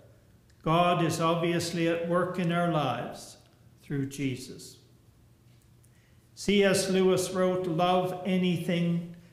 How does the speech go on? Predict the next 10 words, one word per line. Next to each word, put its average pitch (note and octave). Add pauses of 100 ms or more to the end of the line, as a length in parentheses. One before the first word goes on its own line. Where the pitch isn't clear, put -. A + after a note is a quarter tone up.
(160)
and F3
your F#3
heart -
will D#3
certainly E3+
be D#3
wrung, C3+ (580)
possibly G3+
be F3+
broken. E3